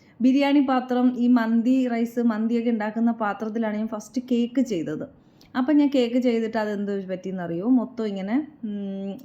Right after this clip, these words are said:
കാ-, പാത്രമേ ചീത്തയായിപ്പോയി. പിന്നെ ഞാൻ അഡ്ജസ്റ്റ് ചെയ്ത് അതിനകത്ത് ഇങ്ങനെ മന്തിയൊക്കെ ഉണ്ടാക്കുന്നത്. അപ്പം അതുകൊണ്ട് ഞാൻ എന്തോ ചെയ്തു, ഞാൻ പുതിയൊരു പാത്രമൊക്കെ വാങ്ങിച്ചിട്ട് ഞാൻ മന്തിയുടെയും ബിരിയാണിയുടെയും റെസിപ്പീസ് ഷെയർ ചെയ്യാം.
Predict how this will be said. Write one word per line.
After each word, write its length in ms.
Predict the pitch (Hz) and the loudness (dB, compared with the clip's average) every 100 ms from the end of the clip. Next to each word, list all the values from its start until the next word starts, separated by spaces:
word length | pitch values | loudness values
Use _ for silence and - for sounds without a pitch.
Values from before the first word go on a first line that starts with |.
| - | -8
കാ-, 300 | 269 254 254 247 | -2 0 0 0
പാത്രമേ 500 | 240 226 285 285 294 | -2 0 2 4 4
ചീത്തയായിപ്പോയി. 720 | 302 277 247 208 180 170 180 247 - - | 2 0 0 -2 -4 -4 -6 -8 -12 -8
പിന്നെ 180 | - 269 | 0 4
ഞാൻ 140 | 285 | 4
അഡ്ജസ്റ്റ് 400 | 269 233 262 262 | 4 2 0 0
ചെയ്ത് 140 | 254 233 | 0 0
അതിനകത്ത് 380 | 214 196 196 202 | -2 -4 -6 -8
ഇങ്ങനെ 240 | 196 202 254 - - | -6 -2 -4 -6 -10
മന്തിയൊക്കെ 460 | 202 196 196 190 190 | -8 -6 -6 -6 -6
ഉണ്ടാക്കുന്നത്. 380 | 170 165 175 | -6 -6 -6
അപ്പം 120 | 180 196 | -8 -6
അതുകൊണ്ട് 360 | 202 220 214 233 247 - _ - | -4 -2 -2 -4 -6 -16 _ -8
ഞാൻ 160 | 226 214 | -4 -2
എന്തോ 200 | 202 196 | -2 -4
ചെയ്തു, 200 | 190 226 262 - | -4 -4 -4 -6
ഞാൻ 140 | 214 | -6
പുതിയൊരു 400 | 208 208 202 202 220 | -6 -6 -4 -4 -4
പാത്രമൊക്കെ 480 | 220 196 196 202 208 | -4 -6 -8 -8 -6
വാങ്ങിച്ചിട്ട് 560 | 196 180 185 180 196 269 | -6 -6 -8 -10 -4 2
ഞാൻ 160 | 262 208 | 2 2
മന്തിയുടെയും 540 | 190 185 185 190 202 214 | -4 -6 -6 -6 -2 -2
ബിരിയാണിയുടെയും 560 | 180 180 185 185 208 196 | -2 -4 -4 -6 -4 -4
റെസിപ്പീസ് 580 | 185 - 185 190 185 285 | -8 -12 -10 -10 -8 -6
ഷെയർ 320 | 302 175 175 | -4 -4 -4
ചെയ്യാം. 240 | 175 180 | -4 -4